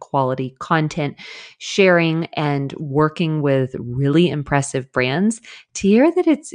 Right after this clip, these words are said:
you and then, you know, uh, likely someone who's assisting with some communication, it blows my mind. It blows my mind, Sarah. It's like,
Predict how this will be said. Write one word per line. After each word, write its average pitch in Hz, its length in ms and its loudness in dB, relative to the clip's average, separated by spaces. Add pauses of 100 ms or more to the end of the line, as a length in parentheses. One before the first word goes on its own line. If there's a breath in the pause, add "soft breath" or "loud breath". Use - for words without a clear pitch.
(120)
you 233 760 2
and 180 240 2
then, 165 260 0
you 160 160 -6
know, 139 280 -2
uh, - 320 -6
likely 143 340 -2
someone 143 320 -2
who's 147 180 -4
assisting 143 520 -4
with 139 120 -2
some 214 380 2
communication, 135 880 -4 (380 loud breath)
it - 180 0
blows 160 240 4
my 165 140 2
mind. 120 380 -6 (180)
It - 240 0
blows 170 520 0
my 151 140 -2
mind, 139 340 -4
Sarah. 135 460 0
It's - 220 -14
like, - 160 -6